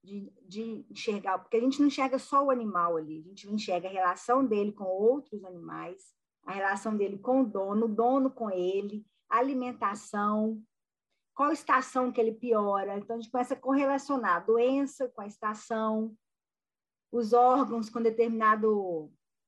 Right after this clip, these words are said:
o ponto fraco, né? Vamos pôr assim, um órgão fraco. Eu vi como, assim, realmente vale a pena, é, fazer medicina chinesa pra ampliar a clínica.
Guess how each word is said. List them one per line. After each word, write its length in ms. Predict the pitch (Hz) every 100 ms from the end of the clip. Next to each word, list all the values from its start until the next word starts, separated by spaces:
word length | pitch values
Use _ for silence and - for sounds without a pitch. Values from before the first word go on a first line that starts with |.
| _
o 340 | 214 220 214 214
ponto 220 | 240 254
fraco, 560 | - 240 226 254 - 208
né? 120 | 208
Vamos 220 | 214 214
pôr 120 | 214
assim, 180 | 208 208
um 60 | 202
órgão 360 | 214 247 208
fraco. 800 | - 208 190 196 202 _ 214 214 _ _ _ _ _ -
Eu 220 | 226 269
vi 240 | 220 269
como, 320 | 269 285 262 277
assim, 420 | 269 277 254 214
realmente 580 | 214 277 285 247 262 -
vale 180 | 285 320
a 80 | 320
pena, 460 | 240 214 214 240 - _ _ _ _ _ _ _ -
é, 200 | 180 175
fazer 320 | 202 196 226
medicina 320 | 240 208 208
chinesa 840 | 202 208 185 196 226 240 240 247 - _ _ _
pra 220 | - 208 233
ampliar 520 | 254 262 233 202 220
a 40 |
clínica. 580 | 240 233 196 160 151 185